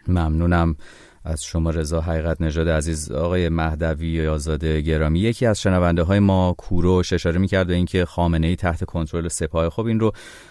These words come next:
آدم زیاد می‌شنوه از افرادی که شنونده هایی که نظر می‌دن. شما هم اشاره کرده بودید به اینکه چطور همپوشانی می‌تونن داشته باشن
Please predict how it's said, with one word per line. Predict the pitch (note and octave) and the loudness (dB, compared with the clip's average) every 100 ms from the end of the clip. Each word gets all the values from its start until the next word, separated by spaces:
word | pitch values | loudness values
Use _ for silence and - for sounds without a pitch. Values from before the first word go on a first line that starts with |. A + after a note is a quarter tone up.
| - | -8
آدم | C#3 C#3 | -2 0
زیاد | A2 A2 A2 | 4 4 4
می‌شنوه | G#2+ - G2+ F#2+ G2 F#2 | 2 2 2 4 4 4
از | F2+ F2+ E2 | 2 2 2
افرادی | F2+ F2 - G2 F#2+ F#2+ | 0 0 2 2 2 0
که | G2 | -2
شنونده | F2+ F2+ E2+ E2 E2 | 0 0 2 0 0
هایی | E2 F2 | 0 0
که | E2 | 0
نظر | F2+ F2 E2+ D#2+ F2 | 2 4 2 4 4
می‌دن. | F2 F2 | 4 2
شما | F2+ B2+ C#3 | 2 2 2
هم | D3+ | 2
اشاره | C3 A#2+ A#2 | 2 2 0
کرده | - G#2+ G2+ G2+ | 2 2 4 2
بودید | A#2+ A#2+ A2+ G#2+ | 2 2 2 0
به | F#2+ | 2
اینکه | G2 G#2 A2+ | 2 2 -2
چطور | G#2 - F#2+ - G#2 G#2+ G2 - | -4 -2 -2 0 2 2 0 -2
همپوشانی | F#2+ F2 - F#2 F#2 F#2 | -2 -2 -2 -4 0 2
می‌تونن | G2+ F#2+ F#2 F2+ | 2 0 0 0
داشته | F2 - F2 | 0 -2 -2
باشن | E2+ F2+ F2 | 0 0 2